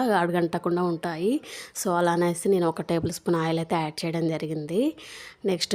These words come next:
నేను కట్ చేసి పెట్టుకున్నటువంటి ఆయిల్ ముక్కల-, ఆ, కట్ చేసి పెట్టుకున్నటువంటి ముక్కలని ఆయిల్లో అయితే యాడ్ చేయడం జరిగింది. అలా యాడ్ చేసుకున్న తర్వాత కాసేపు అలా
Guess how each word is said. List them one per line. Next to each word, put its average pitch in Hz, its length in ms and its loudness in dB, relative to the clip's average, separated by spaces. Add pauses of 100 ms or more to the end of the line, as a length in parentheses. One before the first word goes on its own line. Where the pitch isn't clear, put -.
నేను 180 240 4
కట్ 165 200 2
చేసి 170 200 -2
పెట్టుకున్నటువంటి 175 720 2
ఆయిల్ 170 300 2
ముక్కల-, 170 360 0 (300)
ఆ, - 20 -4 (720)
కట్ 165 160 -2
చేసి - 200 0
పెట్టుకున్నటువంటి 170 680 0 (200)
ముక్కలని 175 440 2
ఆయిల్లో 170 320 2
అయితే 170 220 -4
యాడ్ 156 200 -8
చేయడం 160 300 -4
జరిగింది. 156 380 -4 (580)
అలా 175 220 2
యాడ్ 165 220 0
చేసుకున్న 180 420 0
తర్వాత 151 380 -4 (600)
కాసేపు 180 400 4
అలా 175 140 2